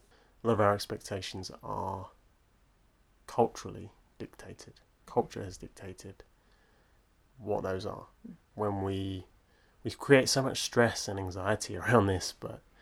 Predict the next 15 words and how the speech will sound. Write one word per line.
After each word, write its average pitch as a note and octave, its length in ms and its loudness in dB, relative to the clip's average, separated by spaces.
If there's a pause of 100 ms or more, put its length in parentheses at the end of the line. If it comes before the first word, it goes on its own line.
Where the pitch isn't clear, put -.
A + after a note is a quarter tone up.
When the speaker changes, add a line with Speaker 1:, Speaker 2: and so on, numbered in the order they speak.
(300)
Speaker 1:
we G2+ 100 -4
have G#2+ 240 4
all G#2 140 2
these G2+ 180 -4
shoulds, - 360 -8
we - 80 -10
have G2+ 240 -4
all G#2 120 0
this, - 440 -6 (500)
these A#2 240 -4
boxes A2+ 400 4
we G#2+ 80 6
need G#2 180 4
to - 100 -6
tick - 380 -12